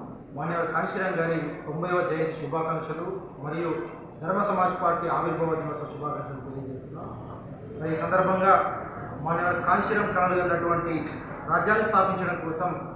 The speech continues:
డాక్టర్ విశారదన్ మహారాజ్ గారి నేతృత్వంలో పనిచేస్తున్నటువంటి ధర్మ సమాజ్ పార్టీ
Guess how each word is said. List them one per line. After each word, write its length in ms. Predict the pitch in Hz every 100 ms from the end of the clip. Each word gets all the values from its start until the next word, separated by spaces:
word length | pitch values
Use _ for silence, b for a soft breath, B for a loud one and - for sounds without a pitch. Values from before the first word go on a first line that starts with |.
| -
డాక్టర్ 260 | 160 165 156
విశారదన్ 500 | - 202 208 196 190
మహారాజ్ 260 | 180 180
గారి 240 | 180 170 165
నేతృత్వంలో 320 | 170 170 160
పనిచేస్తున్నటువంటి 720 | 160 156 156 156 151 147 139
ధర్మ 200 | 156 156
సమాజ్ 420 | 170 165 196 202
పార్టీ 480 | 185 170 180 165 -